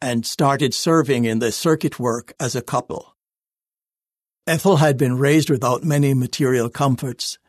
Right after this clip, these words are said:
so she adjusted well to the traveling work in the rainforest. For example,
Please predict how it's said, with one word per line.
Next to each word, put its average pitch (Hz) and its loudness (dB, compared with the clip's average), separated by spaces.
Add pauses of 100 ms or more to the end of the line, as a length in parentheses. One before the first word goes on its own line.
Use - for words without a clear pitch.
(160)
so 156 -2
she 160 2
adjusted 156 0
well 147 4
to 143 -4
the 131 -2
traveling 139 2
work 123 -2
in 120 -2
the 123 -4
rainforest. 117 -4 (760)
For 160 0
example, 151 2